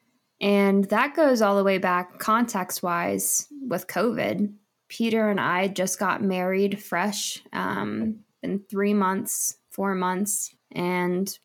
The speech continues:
my word of the year was redefine. And I didn't know what that meant at the time. I was reading Philippians. Paul talked a lot about being redefined, and specifically for him by joy. But I was just curious, like, what does it look to be redefined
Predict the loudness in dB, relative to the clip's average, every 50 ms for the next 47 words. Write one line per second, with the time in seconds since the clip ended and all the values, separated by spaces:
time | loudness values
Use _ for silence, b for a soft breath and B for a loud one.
0 | _ _ -2 0 0 0 0 2 0 2 2 0 0 0 0 2 2 2 2 2
1 | 2 0 0 0 0 0 0 0 -2 -4 -4 -4 -2 -2 0 2 0 0 0 -2
2 | _ _ _ _ _ _ _ _ _ _ _ -18 -8 -4 0 0 2 2 4 4
3 | 4 4 4 4 2 2 2 0 0 0 0 2 2 0 0 -2 -4 -4 -2 -2
4 | -2 0 0 0 0 0 2 2 2 2 2 2 0 0 0 0 0 0 0 2
5 | 2 2 4 4 2 2 2 0 -4 -6 -8 _ _ _ -14 -4 -2 2 2 2
6 | 2 0 0 0 -2 -2 0 -2 -2 0 0 2 2 2 2 2 0 0 0 2
7 | 2 2 2 2 0 0 0 2 2 2 2 0 -2 -2 -2 -2 -2 -2 -2 -4
8 | -4 -4 -6 -8 _ _ _ _ _ _ _ _ _ _ _ _ _ _ _ 2
9 | 4 4 4 2 2 0 0 2 2 2 2 4 4 4 4 4 4 2 0 2
10 | 2 2 4 4 2 2 2 0 0 0 0 2 2 2 2 2 2 2 2 2
11 | 2 2 -2 -2 -4 -4 0 0 2 2 2 2 0 0 -2 -2 -4 -4 -2 -2
12 | -2 0 0 0 0 2 0 0 0 0 0 0 -2 -2 -6 -4 0 2 2 2
13 | 2 2 2 2 2 0 0 0 0 0 0 0 0 0 0 -2 -2